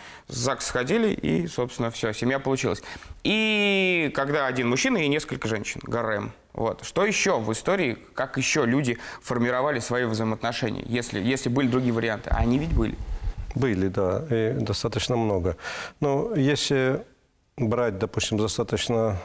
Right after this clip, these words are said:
Speaker 2: раннего времени, то вообще реконструировать, какие были отношения, э, между людьми, это очень сложно.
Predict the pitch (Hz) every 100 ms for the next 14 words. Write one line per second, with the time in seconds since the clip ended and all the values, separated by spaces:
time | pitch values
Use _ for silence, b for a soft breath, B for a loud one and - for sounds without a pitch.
0 | B 120 156 165 104 101 98 101 98 95
1 | 92 - B B B B B _ - 113
2 | 113 - 147 123 113 - 135 151 127 110
3 | - - 123 - 104 92 101 101 - 104
4 | - 107 98 98 98 - 101 101 98 -
5 | - _ - 104 104 92 98 113 143 175
6 | 156 131 110 123 - 135 - 107 82 78